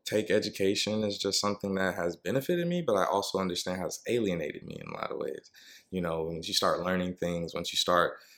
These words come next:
you know, understanding the world in a different capacity than those who haven't had the experiences to view the world in the way that you can, you start to wonder,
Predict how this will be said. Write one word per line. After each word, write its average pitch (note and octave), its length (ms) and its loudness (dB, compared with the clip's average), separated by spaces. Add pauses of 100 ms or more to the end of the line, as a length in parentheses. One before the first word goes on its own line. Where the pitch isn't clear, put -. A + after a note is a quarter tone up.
(220)
you F#2 180 -2
know, E2+ 260 0
understanding F#2 760 2 (340)
the F#2 80 -2
world F#2 300 4
in F2 100 0
a F2 60 -2
different F2+ 320 -4
capacity F#2 640 2
than F2 180 -2
those F2+ 340 4
who E2 180 -6
haven't F2 240 2
had F2 160 -6
the D#2+ 60 -8
experiences F2 640 -2
to E2+ 320 -2 (360)
view F#2+ 240 2
the F2 80 2
world F2 320 2
in E2+ 100 0
the E2+ 60 -4
way E2+ 160 2
that E2 240 0
you A2+ 160 2
can, F2 560 -2
you F#2 140 -6
start F#2 460 4
to E2 280 -2
wonder, F2+ 760 2